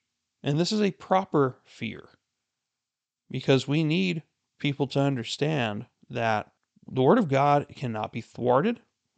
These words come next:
and you don't mess around with these things. So unfortunately, God is not as serious today as he used to be, because he's setting an example here for us.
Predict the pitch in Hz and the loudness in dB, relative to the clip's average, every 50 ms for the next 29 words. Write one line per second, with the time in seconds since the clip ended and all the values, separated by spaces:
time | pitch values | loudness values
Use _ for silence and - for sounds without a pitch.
0 | _ _ _ _ - 127 127 123 123 123 - - 135 147 139 156 185 233 233 - | _ _ _ _ -6 -4 -2 -2 -2 -4 -4 -2 -2 -2 0 2 0 0 0 0
1 | 156 180 214 - - - 165 147 147 156 214 233 202 160 - - 120 113 107 - | -2 -2 -2 -2 -2 -2 -2 -2 -2 0 0 0 0 -2 -2 -4 -8 -8 -8 -8
2 | - 113 107 - - - - - _ _ _ _ _ _ _ _ _ _ _ _ | -10 -10 -10 -10 -14 -20 -20 -20 _ _ _ _ _ _ _ _ _ _ _ _
3 | _ _ _ _ _ _ _ _ _ - - 156 156 143 180 202 226 - 254 226 | _ _ _ _ _ _ _ _ _ 0 2 2 2 6 6 6 6 6 6 4
4 | 202 185 147 139 151 151 151 139 147 - _ _ _ _ _ _ - - 143 143 | 4 4 4 2 2 2 0 -2 -6 -12 _ _ _ _ _ _ -4 -2 0 0
5 | 160 156 139 123 - 127 120 135 180 233 220 - - - 143 135 123 120 117 113 | 2 0 0 -2 -2 0 0 2 2 0 0 -2 0 0 2 2 2 0 0 -2
6 | - - - 120 113 120 117 110 101 92 101 117 - _ _ _ _ _ _ _ | -4 -8 -10 -6 -4 -2 -2 -2 -2 -4 -6 -10 -10 _ _ _ _ _ _ _
7 | _ 120 120 120 113 - - 120 113 117 117 117 - - - 110 110 110 101 104 | _ -4 -2 -2 -2 -2 -2 -2 0 0 0 -2 -4 -6 -8 -8 -8 -10 -10 -10
8 | 110 131 135 139 117 - - 123 117 110 104 - - - _ _ _ _ - 139 | -12 -12 -12 -12 -14 -8 -4 -2 -2 -2 -2 -4 -8 -10 _ _ _ _ -10 -10
9 | 123 117 - - 143 151 151 135 123 113 104 107 107 - 120 139 147 139 - 101 | -10 -8 0 2 2 2 2 0 -2 -4 -6 -6 -6 -4 -2 -2 -2 -2 -4 -8
10 | 101 107 113 107 101 101 - - 107 107 104 101 104 - - - | -8 -8 -8 -8 -8 -8 -8 -8 -8 -6 -6 -6 -6 -8 -10 -14